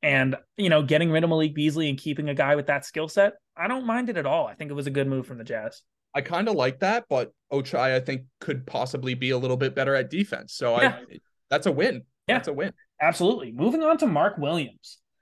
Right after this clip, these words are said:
Speaker 2: Yeah.
Speaker 1: I give Mark Williams absolutely zero blame for the fact that it took the Hornets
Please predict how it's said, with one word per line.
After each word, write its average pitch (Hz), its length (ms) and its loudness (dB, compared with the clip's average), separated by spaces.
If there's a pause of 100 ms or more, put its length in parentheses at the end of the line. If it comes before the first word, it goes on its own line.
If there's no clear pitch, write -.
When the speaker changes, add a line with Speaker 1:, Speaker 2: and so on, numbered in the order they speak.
(100)
Speaker 2:
Yeah. 165 100 2
Speaker 1:
I 240 220 4
give 185 260 4
Mark 160 280 6
Williams 156 560 2
absolutely 156 760 0
zero 156 580 4
blame 135 460 -2
for 127 100 -10
the 135 100 -2
fact 135 300 -2
that 139 100 -2
it 139 140 -2
took 151 220 -4
the 143 80 -2
Hornets 143 440 -2